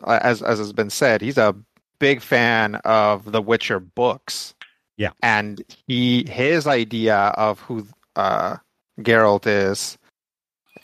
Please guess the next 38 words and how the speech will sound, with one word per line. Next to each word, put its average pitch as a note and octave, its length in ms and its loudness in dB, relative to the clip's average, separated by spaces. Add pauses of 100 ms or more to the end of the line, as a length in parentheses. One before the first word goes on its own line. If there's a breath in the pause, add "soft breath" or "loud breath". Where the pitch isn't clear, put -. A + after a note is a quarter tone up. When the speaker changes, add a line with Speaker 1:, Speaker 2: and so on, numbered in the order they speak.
Speaker 1:
and G#2+ 440 0 (100)
the G#2 120 -2
writer's D#3 360 0
idea A#2+ 320 2
of G#2+ 60 -4
who A2 100 -10
Geralt A2 300 0
is G#2 220 -2
wasn't F#3 380 0
always D3+ 680 0
the A2+ 220 -2
same. G2 600 -2
And, G2 240 -2
like, F#2+ 360 -2 (520 soft breath)
there D3 240 0
are, D#3 340 2
like, B2+ 360 -2
I, C3 320 2
I A#2+ 100 2
saw C3 160 -2
a A2+ 40 0
video A2+ 280 2
on G#2 60 -4
this, G2+ 120 -2
and A2 120 -4
there A#2 80 2
are, G#2+ 100 2
like, G2+ 260 -6
multiple D#3 680 0
articles, A#2+ 440 0
basically A#2+ 540 0
an A#2 160 -2
article D#3+ 640 0
per B2+ 400 2 (120)
returning C3+ 540 -2
season A2 600 -4 (340 loud breath)
of G#2+ 200 2
Witcher G2+ 580 2